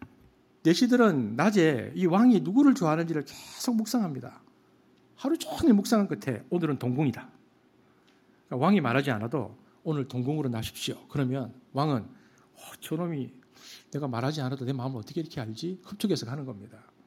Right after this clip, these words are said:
이렇게 무의식까지 그리고 왕의 욕망까지 차려서 정책을 제시하니까 갈수록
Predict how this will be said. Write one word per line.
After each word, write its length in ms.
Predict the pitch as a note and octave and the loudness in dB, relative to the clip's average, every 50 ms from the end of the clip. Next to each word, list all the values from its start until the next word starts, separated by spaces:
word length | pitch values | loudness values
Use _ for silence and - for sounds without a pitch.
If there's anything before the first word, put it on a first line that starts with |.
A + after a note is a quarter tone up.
| _ _ _ _ _ _ _ _ _ _ _ _ _ _ _ _ _ _ _ _ _ _ _ _ _ _ _ - | _ _ _ _ _ _ _ _ _ _ _ _ _ _ _ _ _ _ _ _ _ _ _ _ _ _ _ 0
이렇게 500 | A3 B3 C#4 C#4 - G#3 G3+ F3 C#3+ A#2+ | 4 4 4 4 6 6 6 6 6 2
무의식까지 880 | A2+ A#2 B2 C3 D#3+ G#3+ A3+ - D#4 - - F3+ C#3 - - F#2 F2 - - - | 0 -4 0 4 6 6 8 8 6 6 6 4 2 2 0 -6 -10 -12 -10 -6
그리고 240 | G3 G3+ E3+ D3+ | -4 -2 2 4
왕의 280 | D3+ F3+ A3 A#3 F#3+ D#3 | 4 6 6 6 6 6
욕망까지 540 | E3+ A3 C4 C4+ C4 C4 - G3+ F3 D3+ C3+ | 6 6 6 6 6 4 4 2 0 0 -2
차려서 380 | - - D#3 D3+ C#3+ C3 D3 | -6 -6 -6 -6 -6 -6 -6
정책을 380 | B2+ - F#3 F3+ - G#3 F3 D3+ | -4 -4 -4 -4 -2 -2 -2 0
제시하니까 840 | C3+ C3 A#2+ - D#3+ D#3+ E3 F3 - - D3 C#3 A2 F#2+ F#2 - - _ - - _ _ _ _ _ _ - | -2 -2 0 0 0 0 0 -2 -4 -4 -4 -2 -4 -4 -6 -10 -16 _ -20 -20 _ _ _ _ _ _ 2
갈수록 720 | - G#3 A#3 A3+ - G3+ F3 F3+ F#3 G3+ G#3+ - - | 4 4 4 4 4 4 6 6 6 4 2 0 -8